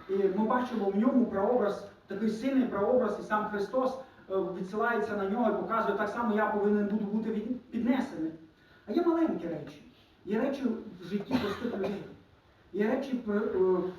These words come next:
в житті простих людей, як ви і я, простих, які із своєї роботи прийшли вечором по-,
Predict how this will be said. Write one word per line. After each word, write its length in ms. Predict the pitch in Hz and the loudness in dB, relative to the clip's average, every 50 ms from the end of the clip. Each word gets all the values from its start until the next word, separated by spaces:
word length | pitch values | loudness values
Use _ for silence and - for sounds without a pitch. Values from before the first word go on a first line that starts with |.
| - - - - | -14 -20 -18 -14
в 80 | 175 175 | -6 -4
житті 260 | 208 220 - 294 311 | -2 -2 0 -2 -2
простих 300 | 262 254 226 - - 262 | -2 -2 -2 -2 -4 -4
людей, 260 | 240 226 214 254 247 | -4 -4 0 0 0
як 200 | 220 - - - | 0 0 -2 -2
ви 280 | 214 254 269 269 254 - - | -2 0 0 0 0 -2 -2
і 100 | 208 214 | -4 -4
я, 220 | 247 226 - 147 - - - - _ _ _ _ _ _ _ _ - | -4 -6 -8 -10 -12 -14 -18 -20 _ _ _ _ _ _ _ _ -6
простих, 400 | 208 220 220 - 311 311 254 220 | -4 -4 -2 0 0 0 0 0
які 200 | 190 - 214 226 | 0 -2 0 0
із 280 | 233 247 208 - - | 0 0 0 -2 -4
своєї 220 | - 254 254 240 220 | -4 -4 -2 0 0
роботи 380 | 196 - - 285 277 - - | 0 0 0 0 0 0 -2
прийшли 380 | - 196 196 196 185 - 240 240 | -2 0 0 -2 -2 -2 -2 0
вечором 420 | 208 226 226 - 214 208 190 180 - | 0 0 0 -2 -4 -4 -6 -4 -4
по-, 200 | 190 190 175 | -2 -2 -2